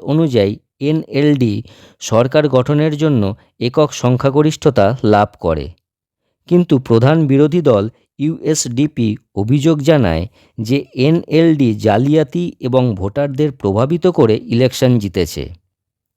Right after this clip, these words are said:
প্রধান বিরোধী দল ইউএসডিপি অর্থাৎ ইউনিয়ন সলিডারিটি অ্যান্ড ডেভেলপমেন্ট পার্টি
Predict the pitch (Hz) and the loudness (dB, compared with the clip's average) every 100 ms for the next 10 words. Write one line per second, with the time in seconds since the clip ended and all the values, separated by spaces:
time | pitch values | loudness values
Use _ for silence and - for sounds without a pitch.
0 | _ _ - - _ 113 127 185 175 175 | _ _ -20 -20 _ 2 2 2 2 0
1 | 175 175 131 92 95 302 294 156 - 151 | 0 0 2 2 0 -6 -8 -8 -6 -6
2 | 151 131 131 131 101 98 - 113 139 - | -6 -4 -4 -4 -6 -6 -4 -2 -2 -2
3 | 101 98 - 113 123 139 156 160 151 - | -2 -2 -4 -2 0 2 2 0 -2 -2
4 | 120 131 147 151 123 117 - 107 113 104 | -2 0 -2 -2 -4 -4 -4 -4 -2 -2
5 | 101 101 135 143 147 151 - 147 143 - | -4 -2 -2 -2 -2 -2 0 0 0 -2